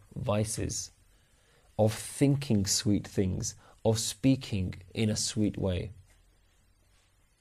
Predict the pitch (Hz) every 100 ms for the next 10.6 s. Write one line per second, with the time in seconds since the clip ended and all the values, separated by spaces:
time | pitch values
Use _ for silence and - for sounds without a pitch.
0 | _ _ _ _ _ - - - 123 127
1 | 123 117 - - - 123 - - 95 92
2 | - - - _ _ _ _ - 107 143
3 | 165 135 135 139 135 110 107 107 - -
4 | - - 101 104 110 123 127 - 92 92
5 | - - - _ - 98 110 113 - -
6 | - - _ _ _ _ _ _ _ _
7 | _ _ _ _ _ _ - 113 127 127
8 | 135 170 - - 139 135 131 120 113 -
9 | - _ - 110 139 160 123 104 110 104
10 | 87 143 127 101 101 101